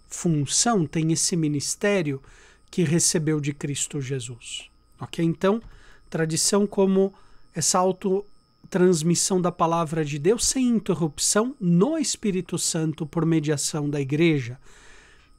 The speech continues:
e que está destinada à salvação de todos os homens. Portanto, seu objeto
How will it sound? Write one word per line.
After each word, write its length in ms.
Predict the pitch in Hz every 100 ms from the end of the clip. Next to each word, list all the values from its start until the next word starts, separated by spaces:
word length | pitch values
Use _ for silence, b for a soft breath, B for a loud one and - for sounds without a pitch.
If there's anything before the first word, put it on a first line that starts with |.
| -
e 240 | 202 262 - - - -
que 120 | 220
está 260 | - - 185
destinada 760 | 196 196 - 233 156 156 160
à 20 |
salvação 800 | 139 - 156 147 170 170 - 143
de 140 | 143 160
todos 520 | - 151 139 139 131
os 180 | 135 120
homens. 560 | 117 120 110 - - - b b b b b b b b
Portanto, 560 | 180 165 202 185 170 165
seu 300 | - 180 175
objeto 880 | 160 156 135 175 196 - - 233